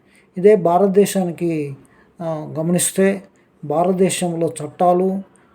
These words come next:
అదేవిధంగా రకరకాలైనటువంటి పరిస్థితులు, పొల్యూషను, అనారోగ్యము, ఆ, బాధలు, అవినీతి, అక్రమం, ఇవన్నీ కూడా చూసినప్పుడు భారతదేశంలో రాజకీయ వ్యవస్థలో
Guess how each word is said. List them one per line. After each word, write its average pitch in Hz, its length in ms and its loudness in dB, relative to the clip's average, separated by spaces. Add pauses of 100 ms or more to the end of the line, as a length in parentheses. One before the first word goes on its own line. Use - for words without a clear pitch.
అదేవిధంగా 185 600 2
రకరకాలైనటువంటి 175 1500 0 (380)
పరిస్థితులు, 170 720 -2
పొల్యూషను, 170 640 2
అనారోగ్యము, 170 840 0 (540)
ఆ, 165 460 -6
బాధలు, 180 640 2 (600)
అవినీతి, 180 540 0
అక్రమం, 180 320 -2
ఇవన్నీ 196 440 4
కూడా 180 560 6 (120)
చూసినప్పుడు 180 720 0
భారతదేశంలో 160 1000 0 (360)
రాజకీయ 175 540 2
వ్యవస్థలో 175 800 0